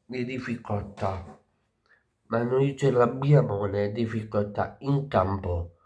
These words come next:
perché è la squadra che va messa prima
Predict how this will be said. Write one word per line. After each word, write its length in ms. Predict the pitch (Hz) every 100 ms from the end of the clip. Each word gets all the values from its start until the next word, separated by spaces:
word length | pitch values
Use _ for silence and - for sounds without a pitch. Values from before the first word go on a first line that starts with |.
| _ _ -
perché 360 | - 110 - 120
è 120 | 120
la 160 | 120 113
squadra 760 | - - 135 123 - 104 - _ _
che 120 | - 123
va 200 | 110 107
messa 360 | 110 107 104
prima 520 | 101 - 107 107 117